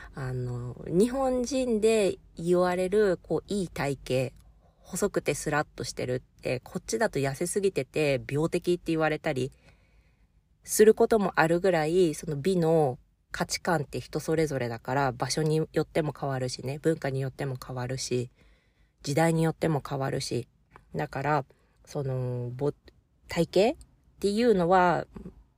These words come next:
その人が良かったら何でもいいんだけれども、その脂肪細胞の特徴っていうものはある程度理解しておけるといいのかなって思ったりはします。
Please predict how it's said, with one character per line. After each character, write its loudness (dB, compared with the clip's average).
そ 0
の 6
人 2
が 4
良 4
か 2
っ 2
た -4
ら -2
何 0
で 0
も -6
い -2
い -6
ん -12
だ -6
け -6
れ -2
ど -2
も、 0
そ -6
の -2
脂 -2
肪 2
細 -2
胞 2
の 2
特 0
徴 2
っ 0
て 0
い 6
う 2
も 0
の -2
は 0
あ 4
る 4
程 0
度 6
理 0
解 0
し -2
て -2
お -2
け -4
る -4
と -4
い 2
い -4
の -4
か -4
な 6
っ 2
て -2
思 0
っ -4
た -4
り 4
は 2
し -4
ま -8
す。 -20